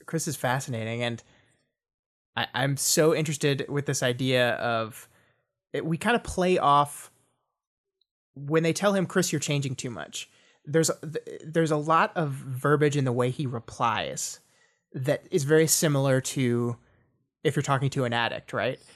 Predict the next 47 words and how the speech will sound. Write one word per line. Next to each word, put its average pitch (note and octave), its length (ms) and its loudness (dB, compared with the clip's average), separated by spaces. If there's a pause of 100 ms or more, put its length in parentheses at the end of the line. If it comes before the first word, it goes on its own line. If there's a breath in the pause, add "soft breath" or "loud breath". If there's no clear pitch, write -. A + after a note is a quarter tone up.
(120 soft breath)
Like, B2+ 140 -4
he, - 220 -4
he, F3 240 -2
his E3 200 2
response F3 400 2
to D#3+ 60 -2
that D3 160 4
is C3+ 100 0
like, C#3 200 2
"I D3 120 0
got D3+ 260 2
this. A#2+ 220 -2
I D3 120 0
know C#3+ 280 6
my C3+ 140 4
limits. C3+ 460 0 (100)
I'm C3+ 180 0
gonna C#3 160 2
control C3+ 400 2
myself. A#2+ 640 0
I'm B2 160 -4
fine." A2+ 480 -2 (280 loud breath)
And C3+ 100 -2
he's C3 120 0
kind D3+ 180 0
of C#3 60 -4
completely D3+ 340 -2
dismissing, C#3 720 -2 (360 soft breath)
uh, A#2+ 180 0
their B2 340 2
obvious C#3 480 0
real C#3+ 200 4
concerns D3+ 540 -2
for - 120 -10
him. D3 300 -10 (300 loud breath)
And C3+ 80 0
I C#3 60 4
wonder E3 340 6
if, D3+ 300 2
if D3+ 140 2
that's D3 220 2
something C#3 220 0
we're B2 160 2
gonna A#2 160 -4
explore B2 580 -2
too. C3 300 -4
Like, F#2 340 -8